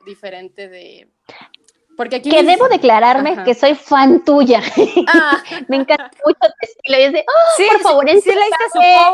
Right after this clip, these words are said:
Speaker 3: post en el blog.
Speaker 2: Sí, claro, claro.
Speaker 1: Gracias, qué
Speaker 3: Sí, sí.
Speaker 1: lindas. Y de hecho, estas dos muñecas, este, bueno, ellas son especialistas en el maquillaje. Yo, la verdad, estoy un poquito perdida, no, no, no me
Speaker 3: Hacia
Speaker 1: maquillo
Speaker 3: lifestyle,
Speaker 1: tanto.
Speaker 3: un poco más.
Speaker 1: Ajá, yo voy,
Speaker 3: Ujú.
Speaker 1: ajá, exactamente.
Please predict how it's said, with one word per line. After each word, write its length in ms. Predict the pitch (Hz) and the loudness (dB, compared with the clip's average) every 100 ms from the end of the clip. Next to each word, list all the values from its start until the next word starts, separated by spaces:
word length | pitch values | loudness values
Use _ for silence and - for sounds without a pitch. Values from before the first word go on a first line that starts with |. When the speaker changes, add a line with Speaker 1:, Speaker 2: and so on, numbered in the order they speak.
| 330 | -2
Speaker 3:
post 240 | 269 _ | -14 _
en 200 | - 247 | -18 -14
el 100 | 254 | -14
blog. 320 | 254 294 302 262 | -12 -12 -12 -4
Speaker 2:
Sí, 180 | 254 233 | -4 -2
claro, 720 | 226 220 233 247 - 196 190 | -4 -4 -4 -4 -6 -10 -8
claro. 540 | - 220 262 294 240 208 | -4 -2 0 0 0 -2
Speaker 1:
Gracias, 840 | 214 208 214 226 220 208 185 190 - | -8 -14 -16 -16 -12 -10 -10 -12 -14
qué 160 | 226 233 | -16 -16
Speaker 3:
Sí, 180 | 240 | -18
sí. 80 | 220 | -18
Speaker 1:
lindas. 500 | 220 226 202 190 190 _ _ _ | -16 -12 -12 -12 -16 _ _ _
Y 120 | 269 | -8
de 100 | 294 | -6
hecho, 140 | 285 349 311 | -6 -8 -10
estas 280 | 269 302 302 | -14 -16 -16
dos 160 | 294 | -16
muñecas, 540 | 285 285 254 254 254 269 | -18 -20 -20 -20 -20 -20
este, 360 | 214 208 202 202 | -20 -20 -20 -20
bueno, 200 | 220 214 | -20 -20
ellas 180 | 240 247 | -20 -20
son 160 | 262 | -20
especialistas 560 | 254 233 214 202 214 240 | -20 -20 -20 -20 -20 -20
en 80 | 214 | -20
el 100 | 185 | -20
maquillaje. 500 | 180 190 180 190 196 | -20 _ -20 -20 -20
Yo, 220 | 196 202 | -18 -18
la 120 | 208 | -18
verdad, 280 | 185 185 185 | -20 -20 -20
estoy 420 | 196 - 214 214 254 | -20 -20 -20 -20 -20
un 120 | 277 | -20
poquito 380 | 349 _ 415 - | -20 _ -20 -16
perdida, 500 | 262 220 226 214 196 | -16 -16 -16 -16 -16
no, 360 | 214 247 247 | -16 -16 -16
no, 300 | 247 254 262 | -18 -20 -20
no 160 | 262 262 | -20 -18
me 100 | 262 | -16
Speaker 3:
Hacia 240 | 247 277 | -10 -8
Speaker 1:
maquillo 180 | 285 285 302 | -4 -6 -8
Speaker 3:
lifestyle, 360 | - 220 202 | -8 -6 -6
Speaker 1:
tanto. 180 | 214 240 | -8 -14
Speaker 3:
un 120 | 247 | -14
poco 300 | 247 247 254 | -12 -12 -12
más. 300 | 240 220 214 | -10 -10 -10
Speaker 1:
Ajá, 180 | 247 233 | -10 -10
yo 180 | 226 254 | -12 -18
voy, 220 | 240 269 | -18 -14
Speaker 3:
Ujú. 120 | 254 | -14
Speaker 1:
ajá, 320 | 240 220 214 202 | -16 -20 -20 -20
exactamente. 800 | 226 208 226 220 202 196 180 | -20 -20 -20 -20 -20 -20 -20